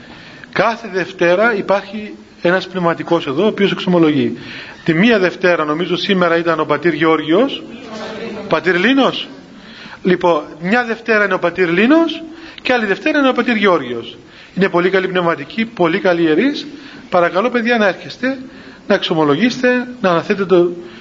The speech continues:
τους λογισμούς σας, τις αμαρτίες σας, τα προβλήματά σας, στους πατέρες αυτούς, για να σας βοηθούν, διότι στην εξομολόγηση γίνεται ουσιαστική δουλειά.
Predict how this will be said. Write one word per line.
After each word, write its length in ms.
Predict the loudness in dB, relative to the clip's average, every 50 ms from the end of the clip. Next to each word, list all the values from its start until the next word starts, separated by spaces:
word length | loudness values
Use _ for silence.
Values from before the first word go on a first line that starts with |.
| -20 -18
τους 140 | -14 -6 0
λογισμούς 480 | 0 2 2 2 0 2 2 2 2 2
σας, 180 | 2 2 2
τις 120 | 2 2 2
αμαρτίες 480 | 2 2 2 0 -2 -2 0 0 0
σας, 180 | 0 0 -2 0
τα 80 | 0 0
προβλήματά 560 | 2 4 4 4 4 4 4 4 4 2 2
σας, 240 | 0 -2 -6 -6 -8 -20 -20 -20 -20 -20 -20 -18 -16
στους 120 | -8 -2
πατέρες 460 | -2 0 2 4 4 4 2 2 0
αυτούς, 260 | -2 -4 -2 0 2
για 100 | 2 4
να 100 | 2 2
σας 120 | 0 -2 0
βοηθούν, 360 | 2 2 2 4 4 2 4
διότι 320 | 4 2 0 0 -4 -6 -8 -12 -20 -20 -20 -20 -20 -20 -20 -20 -20 -20 -20 -20 -20 -14 -12
στην 240 | -8 -2 0 2 2
εξομολόγηση 760 | 2 0 0 0 2 2 4 4 2 2 -2 -4 -8 -4 0
γίνεται 260 | 0 2 4 4 4
ουσιαστική 580 | 4 4 4 2 -2 -4 -6 -12 -4 0 2 2
δουλειά. 440 | 2 2 2 2 2 2 2 -2